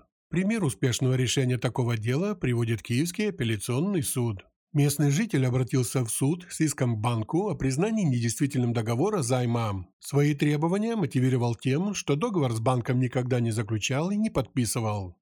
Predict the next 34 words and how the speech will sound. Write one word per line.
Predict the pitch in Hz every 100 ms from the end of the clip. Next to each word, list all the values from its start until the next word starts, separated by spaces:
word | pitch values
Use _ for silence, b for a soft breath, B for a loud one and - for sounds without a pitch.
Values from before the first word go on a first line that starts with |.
| _
О | 135 131
том, | 139 135
что | - 143
стал | 131 - 139
жертвой | 131 156 202 - 139 127
мошеннической | 127 120 123 120 - 117 - 120
схемы, | - 123 143 196
человек | - 127 123 120
узнал, | 110 123 180
когда | 190 139 120
получил | 120 113 - 113
по | 120
почте | 120 113 - 123
копию | 135 117 120
решения | 113 107 120 113 131 175 180 B
о | 165
взыскании | 160 208 - 233 208 127
с | -
него | 131 123
в | -
пользу | 143 123 110 110
банка | 120 127 139 185
задолженности | 147 120 110 107 101 135 -
по | 175 117
кредитному | 110 110 107 110 107
договору, | 98 101 98 92 123 175 - -
заключенному | 131 147 202 - 240 220 156 131
в | 117
электронном | 135 147 - 127 113 110
виде | 113 170 220
путем | - 127 127 117
регистрации | 117 117 - 120 117 117
на | 117 160
интернет-сайте | 147 139 127 113 - - 117 104 - 175 196